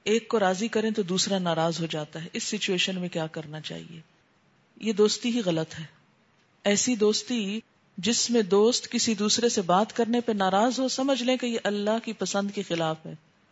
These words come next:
یعنی ہر ایک اپنی دوستی کو پرکھ لے اس پر، کہ کوئی مومن ایسا کام نہیں کر سکتا کہ ایک بندہ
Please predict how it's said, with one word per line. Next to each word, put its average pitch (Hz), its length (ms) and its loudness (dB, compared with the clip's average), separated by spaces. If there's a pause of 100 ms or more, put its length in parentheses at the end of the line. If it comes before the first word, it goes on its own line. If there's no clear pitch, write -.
یعنی 220 140 2
ہر 285 120 6
ایک 302 180 2
اپنی 254 220 0
دوستی 208 320 2
کو 208 80 0
پرکھ 190 300 0
لے 175 80 -2
اس - 180 -6
پر، 151 80 -8 (1300)
کہ 214 100 -2
کوئی 247 360 6
مومن 202 720 2 (2000)
ایسا 220 300 0
کام 202 220 2
نہیں 202 200 4
کر 202 160 0
سکتا 170 440 -4
کہ - 180 -8
ایک 202 320 0
بندہ 180 320 0